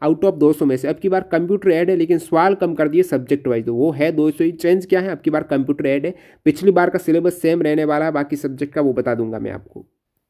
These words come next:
क्या सिलेबस था। तो यहाँ पर दो सौ में से एक सौ सत्तावन मार्क्स कट ऑफ चली गई थी, और यूआर की, ओबीसी की एक सौ सैंतालीस मार्क्स गई थी दो सौ में से, ये दो सौ क्वेश्चंस में से।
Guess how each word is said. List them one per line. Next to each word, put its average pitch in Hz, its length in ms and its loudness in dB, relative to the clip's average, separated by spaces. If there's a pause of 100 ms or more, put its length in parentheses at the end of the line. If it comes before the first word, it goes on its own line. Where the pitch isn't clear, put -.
(200)
क्या 147 120 4
सिलेबस 123 400 0
था। - 260 -16 (280)
तो 160 60 4
यहाँ 151 340 6
पर 180 320 0
दो 147 280 4
सौ 196 160 2
में 202 120 2
से 196 140 0
एक 196 220 4
सौ 233 100 0
सत्तावन 208 680 0
मार्क्स 190 240 0
कट 180 200 -2
ऑफ 175 140 0
चली 165 220 2
गई 151 180 2
थी, 131 280 -8 (240)
और 156 500 2
यूआर 180 380 6
की, 143 200 -4
ओबीसी 196 420 -2
की 202 100 2
एक 190 100 4
सौ 208 100 -2
सैंतालीस 190 580 2
मार्क्स 170 260 -4
गई 143 160 2
थी 156 180 -2
दो 143 260 2
सौ 143 140 -2
में 117 140 -4
से, 120 140 -8
ये 135 100 2
दो 139 240 0
सौ 151 140 -2
क्वेश्चंस 131 420 -4
में 117 100 -6
से। - 260 -12